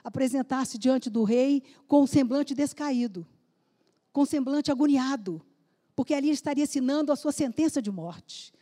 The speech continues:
porque na presença do rei tudo diz glórias. E aí, esse homem, ele é, é chamado na presença do rei daquela época, e ele chega lá, e ele chega com um semblante descaído.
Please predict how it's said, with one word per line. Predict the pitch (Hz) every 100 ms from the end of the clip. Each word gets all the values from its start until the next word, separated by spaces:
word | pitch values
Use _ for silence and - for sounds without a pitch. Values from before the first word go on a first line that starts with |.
| _ -
porque | 240
na | 254
presença | 202 226 240 233
do | 220
rei | 233 247
tudo | 254 214 196
diz | 233 262 - -
glórias. | 175 180 175 156 175 - - _ _ _ _ _ _ - - - -
E |
aí, | 349 330 339 370 381 339
esse | 359 - 359
homem, | 320 349 370
ele | 359
é, | 339 330 320
é |
chamado | - 359 320 381 311
na | 294
presença | 285 269 240 269 277
do | 262
rei | 240 254
daquela | 202 220 214
época, | 208 220 - 240 262
e | 240
ele | 233
chega | - 254 226
lá, | 214 202 233 247 _ _ _ -
e |
ele | 277
chega | 254 269 262
com | 277
um |
semblante | 254 262 233 247 226
descaído. | 240 - 262 226 226 185